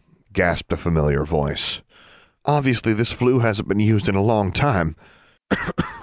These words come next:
"If I'm not mistaken, it's never been used," said another familiar voice. Alexandra gaped as Miss King stepped forward, holding her own wand. "Hello, Alexandra.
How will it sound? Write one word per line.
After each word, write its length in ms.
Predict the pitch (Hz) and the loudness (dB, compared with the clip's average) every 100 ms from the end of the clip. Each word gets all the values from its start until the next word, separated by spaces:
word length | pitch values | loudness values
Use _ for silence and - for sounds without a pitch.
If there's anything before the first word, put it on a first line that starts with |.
| - - - _ - - - - - | -8 -8 -10 _ -20 -20 -20 -8 0
"If 160 | 147 | 2
I'm 120 | 185 | 2
not 120 | 160 - | 0 -2
mistaken, 500 | - - 196 - 110 | -2 0 0 2 -2
it's 180 | - | -2
never 160 | - - | -6 -4
been 160 | 90 90 | -4 -4
used," 460 | 90 90 - - - _ _ _ | -6 -6 -6 -8 -12 _ _ _
said 320 | - - 82 - | -4 0 0 0
another 300 | 104 110 80 | 0 0 -2
familiar 460 | - 76 67 67 | -2 -4 -4 -8
voice. 500 | - 58 - - - - _ _ _ _ _ _ _ | -10 -12 -12 -12 -14 -16 _ _ _ _ _ _ _
Alexandra 540 | 104 101 101 107 90 76 | -2 0 0 0 0 -2
gaped 460 | - 101 - - | 0 0 0 -4
as 160 | 80 78 | -4 0
Miss 200 | 90 - | -2 -2
King 300 | - 104 85 | -2 -2 -2
stepped 280 | - 90 - | -2 -4 -4
forward, 480 | - 104 78 - - - _ | -2 0 0 -4 -6 -20 _
holding 280 | - 98 87 | -2 0 2
her 180 | 90 85 | 2 2
own 180 | 82 82 | 2 2
wand. 500 | 92 73 60 - - _ _ _ _ _ _ _ - | 2 0 -4 -8 -18 _ _ _ _ _ _ _ -4
"Hello, 220 | 123 85 | -2 0
Alexandra. 800 | 82 73 73 85 80 78 82 - | 0 -2 -2 -2 0 -2 -4 -6